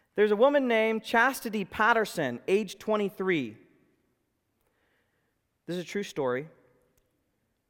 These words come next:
She's been texting her dead father's phone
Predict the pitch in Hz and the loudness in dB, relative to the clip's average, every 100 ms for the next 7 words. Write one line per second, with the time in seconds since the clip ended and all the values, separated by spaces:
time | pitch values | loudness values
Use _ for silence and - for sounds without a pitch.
0 | _ _ _ _ _ _ _ _ _ - | _ _ _ _ _ _ _ _ _ -12
1 | - 247 208 196 - 233 262 - 262 254 | -6 -2 -2 -4 -2 -2 -2 -6 -4 -2
2 | 196 165 180 180 175 185 165 156 151 - | -4 -4 0 0 0 2 2 4 -2 -4
3 | - 185 156 127 120 123 | -2 2 2 2 -2 -6